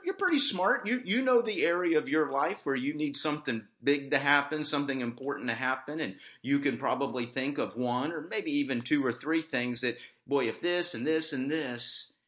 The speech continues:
And so let's say that that comes to fruition. Let's, let's say it happens here pretty soon.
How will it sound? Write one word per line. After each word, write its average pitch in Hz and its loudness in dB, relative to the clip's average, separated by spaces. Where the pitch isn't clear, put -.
And 170 2
so 180 4
let's 196 2
say 185 4
that 147 2
that 139 0
comes 139 -2
to 127 -6
fruition. 131 -2
Let's, 131 -2
let's 135 2
say 131 -2
it 120 -4
happens 127 -4
here 123 -4
pretty 117 -6
soon. 104 -4